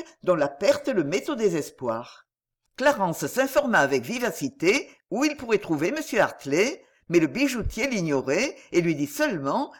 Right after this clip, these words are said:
que son domestique, en lui remettant la miniature, lui avait dit que son maître venait de partir à la hâte pour Portsmouth, où la flotte des Indes occidentales devait bientôt mettre à la voile.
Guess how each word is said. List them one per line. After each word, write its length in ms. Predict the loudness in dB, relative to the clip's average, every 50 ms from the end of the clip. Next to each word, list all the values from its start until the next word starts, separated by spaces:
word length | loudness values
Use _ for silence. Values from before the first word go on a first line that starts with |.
| _ -4
que 80 | -4
son 180 | -2 -2 -4 -4
domestique, 720 | -4 -2 0 0 0 0 -2 -6 -6 -4 -4 -4 -4 -4
en 60 | -4
lui 120 | -2 -2
remettant 440 | -2 -2 -2 -2 -2 -2 -2 -2 -2
la 100 | -2 -2
miniature, 720 | -2 -2 -2 -2 -2 -4 -2 0 0 2 2 2 0 -2 -4 -8 -18 -18 _ 2
lui 120 | 4 4
avait 160 | 6 6 4
dit 200 | 0 0 0 -2
que 120 | -2 -2 -4
son 240 | -6 -4 -6 -4 0
maître 340 | 2 2 2 2 2 0
venait 240 | 0 2 0 0 0
de 80 | -2 -2
partir 420 | -2 -2 -4 -4 -6 -8 -4 -2
à 60 | 0
la 300 | 0 0 0 0 0 0
hâte 180 | 0 -2 -2 -8
pour 240 | -12 -10 -10 -10 -8
Portsmouth, 800 | -6 -6 -6 -6 -8 -6 -2 -2 0 0 -2 -4 -6 -10 -14 -20 _ -20 -20 -20 -8 -2
où 60 | 0
la 100 | 0 0
flotte 340 | 0 -2 -2 0 0 0 0
des 280 | 0 0 0 2 2 2
Indes 280 | 0 0 0 -4 -6
occidentales 880 | -6 -6 -6 -6 -4 -2 -2 -2 -2 -2 0 2 2 4 4 2 0 -4 -10 -14 -12 _
devait 220 | -2 0 0 0 0
bientôt 480 | -2 -2 -2 -2 -2 -4 -4 -4 0
mettre 240 | 0 0 0 0 0
à 40 | -2
la 80 | 0 -2
voile. 600 | -2 -2 -4 -2 -2 -2 -2 -4 -6 -8 -12